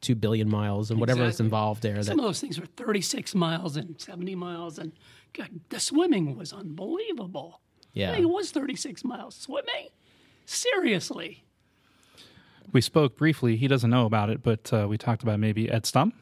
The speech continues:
Speaker 3: uh, get the Grand Tyler.
Speaker 1: Ed would be great. Gr-, Ed's got a very, um, if you're not from central Pennsylvania, you, you won't know what we're talking about. But Ed has a very Pennsylvania Dutch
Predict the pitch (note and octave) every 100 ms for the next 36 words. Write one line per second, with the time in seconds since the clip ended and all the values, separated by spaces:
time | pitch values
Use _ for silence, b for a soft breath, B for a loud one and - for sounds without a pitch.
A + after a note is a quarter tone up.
0 | - - A#2 A#2 B2 - A2+ A#2+ A2+ B2
1 | B2 G3 - b b b b b b E3+
2 | A#3+ A3+ C#3 B2 A#2+ - C3+ - D3+ F3+
3 | G3 F3 C#3 A#2 B2+ B2+ B2+ B2+ A2 G2
4 | F#2+ G2 - - A#2+ - C3+ C#3 F3 -
5 | - C#3 C#3 - B2+ - B2 C3 A#2 A#2+
6 | A#2+ A#2+ A2+ G#2 A#2 B2 A2+ A#2+ C3 B2
7 | A#2+ A#2+ A2+ A2+ A2 B2+ C3 B2+ - -
8 | B B B - - D3 C#3+ C#3+ B2 A#2+
9 | A#2 G#2+ A2+ A#2+ B2 - - A2+ - A2
10 | G#2+ G#2+ G2+ A2+ G2 - -